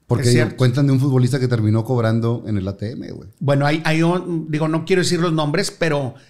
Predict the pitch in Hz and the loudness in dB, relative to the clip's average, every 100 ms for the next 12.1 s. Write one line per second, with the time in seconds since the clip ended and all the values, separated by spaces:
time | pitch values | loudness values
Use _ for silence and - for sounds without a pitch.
0 | _ 151 151 - 139 135 143 180 160 139 | _ -2 -2 0 -2 -2 -2 -2 0 -2
1 | - 156 156 156 - 143 135 131 127 131 | -2 -4 -2 -4 -6 -6 -4 -4 -4 -6
2 | 127 123 143 143 175 233 - 175 208 - | -8 -6 -4 -2 -2 -2 0 0 0 0
3 | 240 165 214 247 233 247 262 - 233 254 | 2 6 6 8 8 6 4 2 4 4
4 | 262 240 208 226 165 123 - - 131 139 | 4 4 4 6 6 6 4 -8 -2 0
5 | 139 143 185 160 180 180 165 165 151 - | 0 2 2 4 6 8 6 4 0 -2
6 | 139 143 175 320 214 135 131 143 120 131 | 0 -2 -2 -4 -4 -4 -2 0 4 2
7 | 131 85 131 - 147 185 - 131 190 196 | 2 -2 -8 -6 -6 -6 -8 -6 0 2
8 | 247 - - - - 208 233 247 240 254 | 2 -2 -14 -18 2 4 4 4 0 0
9 | 220 226 240 - 220 208 220 208 220 185 | 0 0 -2 -4 -4 -2 -4 -4 -2 -4
10 | 160 165 185 196 165 135 127 - 131 117 | -4 -2 0 0 0 -4 -8 -8 -4 -2
11 | 135 156 175 170 - 160 147 165 160 135 | 0 0 0 -2 -4 -4 -2 -2 -2 -6